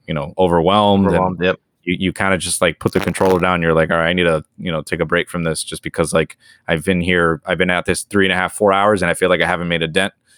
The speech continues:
Speaker 1: in the map. So, um, but yeah, Ghost of Tsushima was, like, I mean, everything was just a-, as it, it's, it's a shame that it had to come out after Last of Us Two, because I feel like if it came out before,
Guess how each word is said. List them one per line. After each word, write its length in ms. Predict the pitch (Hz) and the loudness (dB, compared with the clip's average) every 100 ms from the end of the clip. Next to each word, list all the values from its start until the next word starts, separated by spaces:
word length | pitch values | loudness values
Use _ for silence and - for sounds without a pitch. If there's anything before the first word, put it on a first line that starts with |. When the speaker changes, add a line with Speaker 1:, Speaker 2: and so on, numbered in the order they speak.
| _ - | _ -8
Speaker 1:
in 100 | 90 | -4
the 60 | |
map. 300 | 92 101 - _ _ _ | -2 -2 -6 _ _ _
So, 540 | - 95 87 82 80 - | 0 4 4 4 0 -4
um, 520 | 85 82 80 78 76 - _ 98 | -4 -2 -2 -6 -10 -16 _ -2
but 260 | 92 85 - | 0 0 -2
yeah, 400 | 98 82 80 80 | 0 2 0 0
Ghost 320 | 85 117 - | 2 0 0
of 60 | 113 | -2
Tsushima 460 | 120 - 107 101 | 0 0 2 4
was, 280 | 90 82 - | 2 0 0
like, 320 | 92 85 - _ _ _ - - _ _ - | 0 0 -8 _ _ _ -20 -20 _ _ -6
I 40 | |
mean, 260 | 101 90 - _ _ _ _ _ _ | -2 -2 -6 _ _ _ _ _ _
everything 400 | 123 139 143 135 | -2 2 2 2
was 160 | 123 101 | 2 0
just 320 | 120 - - _ _ 113 | -2 -4 -8 _ _ -2
a-, 160 | 110 - | 0 0
as 360 | 113 104 - - _ | -2 -2 -6 -14 _
it, 180 | 123 113 | -6 -4
it's, 220 | 139 - - | -2 -2 -2
it's 180 | 147 - | 0 2
a 60 | |
shame 360 | - - 143 160 | 2 2 2 4
that 120 | 143 | 4
it 80 | 110 | 4
had 140 | 117 | 2
to 80 | 120 | -2
come 160 | - 110 | -2 2
out 160 | 110 | 2
after 240 | 104 101 107 | 2 0 2
Last 260 | 98 101 | 2 2
of 80 | 104 | -2
Us 120 | 92 | -4
Two, 260 | - 101 104 | 0 0 0
because 260 | 101 87 90 | 0 -2 0
I 140 | 90 | 0
feel 280 | - 107 101 | 0 2 4
like 280 | 98 95 - | 4 0 -4
if 180 | 98 98 | -4 -4
it 60 | |
came 240 | - 104 101 | -2 0 2
out 240 | 95 - | 0 0
before, 840 | 92 - - 101 107 117 139 - | -4 -4 0 4 6 6 4 -2